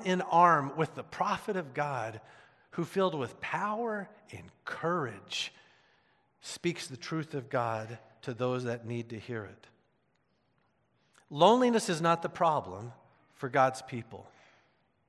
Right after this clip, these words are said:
Disobedience is the problem. There's a cure for loneliness. You can forsake all that Christ has given you.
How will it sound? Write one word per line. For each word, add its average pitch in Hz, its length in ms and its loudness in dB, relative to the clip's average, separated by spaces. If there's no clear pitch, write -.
Disobedience 165 720 -2
is 107 100 -8
the 101 80 -14
problem. 113 420 -6
There's 202 160 0
a 233 60 2
cure 226 320 0
for 151 180 -4
loneliness. 131 720 -2
You 185 160 0
can 185 260 2
forsake 165 640 0
all 202 340 10
that 208 180 2
Christ 185 360 0
has 151 160 -4
given 120 380 -6
you. 95 180 -12